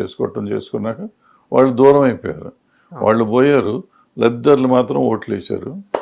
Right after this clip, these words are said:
Speaker 1: వాళ్ళ తప్పేం లేదు. ఏమయ్యారు నా అక్క చెల్లెళ్ళు అని ఆయన ఒక స్టేట్మెంట్ ఇచ్చాడు. అక్క చెల్లెళ్ళు ఎక్కడికి పోలే పాపం, వేశారు వాళ్ళు.
Speaker 2: అవును.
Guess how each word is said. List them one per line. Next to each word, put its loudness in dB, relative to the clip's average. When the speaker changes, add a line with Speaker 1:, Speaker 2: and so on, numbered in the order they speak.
Speaker 1:
వాళ్ళ 2
తప్పేం 0
లేదు. -4
ఏమయ్యారు 2
నా -2
అక్క -4
చెల్లెళ్ళు 0
అని 2
ఆయన -2
ఒక -4
స్టేట్మెంట్ -4
ఇచ్చాడు. -8
అక్క -8
చెల్లెళ్ళు 0
ఎక్కడికి 0
పోలే 2
పాపం, -4
వేశారు -2
వాళ్ళు. -8
Speaker 2:
అవును. -14